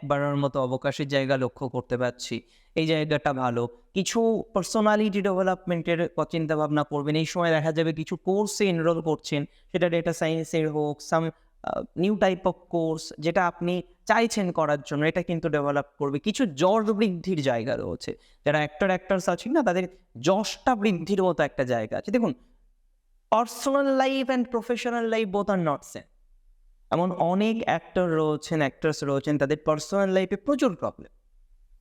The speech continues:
হতে পারে। পর্দার আড়ালে অনেক কিছু থাকে, থাকুক না,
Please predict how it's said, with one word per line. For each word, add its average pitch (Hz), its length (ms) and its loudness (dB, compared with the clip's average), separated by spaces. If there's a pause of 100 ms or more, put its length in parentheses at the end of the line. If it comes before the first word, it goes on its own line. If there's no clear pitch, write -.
(100)
হতে 220 140 4
পারে। 180 260 -2 (580)
পর্দার 156 580 0
আড়ালে 175 380 2
অনেক 202 220 0
কিছু 151 200 -4
থাকে, - 300 -8 (100)
থাকুক 208 340 0
না, 120 160 -8